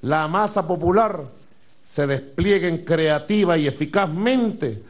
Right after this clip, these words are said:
y obtengan el control del poder para tomar las decisiones que afectan su vida diaria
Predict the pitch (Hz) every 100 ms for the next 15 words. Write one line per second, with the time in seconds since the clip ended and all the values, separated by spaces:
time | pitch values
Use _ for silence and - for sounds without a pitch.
0 | - - - 151 147 - - 214 202 180
1 | 170 165 - 160 147 - 196 214 175 185
2 | - - 156 175 226 220 - - - -
3 | - 170 160 165 156 170 202 202 196 156
4 | 165 151 147 185 208 190 - - 143 -
5 | - - - 170 - 151 170 156 147 185
6 | 175 175